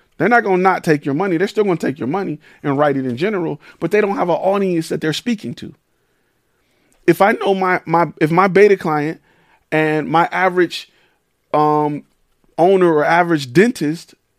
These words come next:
and I've used this example before, is between the ages of forty-five and sixty-five, and I know I'm working with dentists and my beta clients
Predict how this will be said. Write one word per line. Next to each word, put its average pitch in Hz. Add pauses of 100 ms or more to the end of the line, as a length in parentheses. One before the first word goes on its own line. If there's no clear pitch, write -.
(120)
and 139
I've 165
used 185
this 175
example 160
before, 160 (960)
is 160
between 185
the -
ages 175
of 160 (480)
forty-five 170
and 147
sixty-five, 151 (880)
and 151
I 170
know 180
I'm 170
working 170
with 147
dentists 165
and 143
my 170
beta 170
clients 160